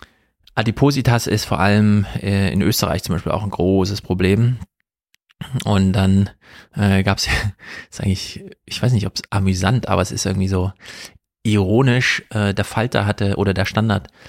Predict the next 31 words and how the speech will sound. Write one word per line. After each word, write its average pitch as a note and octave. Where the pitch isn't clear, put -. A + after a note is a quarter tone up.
hatte A2
über G2
einen G2+
Fall G#2
berichtet, G#2
äh, G2
die G2
Hälfte B2+
aller G#2
Österreicher F#2+
wiegt A2+
inzwischen -
zu -
viel A#2+
und G2
sie G2
haben G#2+
dann G2+
einen G2
Text -
über G2+
eine G2+
dreiundfünfzigjährige, A2
ein G#2+
Meter G2+
siebzig G#2
große, G2+
sechsundachtzig F#2+
Kilogramm G2
schwere F#2+
Krankenschwester, C#3